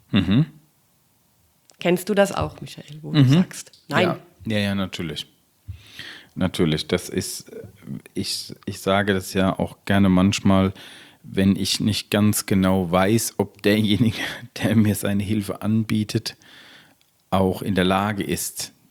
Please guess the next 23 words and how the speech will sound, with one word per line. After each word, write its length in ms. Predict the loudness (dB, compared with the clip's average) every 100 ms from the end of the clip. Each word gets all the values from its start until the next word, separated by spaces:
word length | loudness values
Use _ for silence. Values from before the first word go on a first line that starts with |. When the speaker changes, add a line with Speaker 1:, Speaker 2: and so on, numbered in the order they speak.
| _ _ _ _ -6
Speaker 1:
die 80 | -2
Hilfe 320 | 0 -2 -4
zu 140 | -4
tragen. 180 | -4 -2 -4 -6 -12 -20 -20 -20 -16 -12 -8 -6
<laughs> 1080 | -6 -6 -8 -8 -10 -14 -6 -8 -8 -16 -2
Speaker 2:
Womit 320 | 2 2 2
du 40 |
es 120 | -2 0
dennoch 320 | 2 2 0
zu 180 | -2 -4
deinem 540 | -2 0 2 2 0
Thema 360 | 2 4 6 4
machst, 320 | 0 -6 -10
was 80 | -2
Speaker 1:
Ja, 60 | 0
Speaker 2:
ja 60 |
Speaker 1:
ja, 80 | 0
Speaker 2:
dann 140 | -2 -2
Speaker 1:
natürlich. 260 | -2 -4
Speaker 2:
seines 240 | -4 -6 -10
ist, 320 | -14 -14 -14
ne? 80 | -12 -12
Speaker 1:
Natürlich. 500 | -12 -14 -18 -20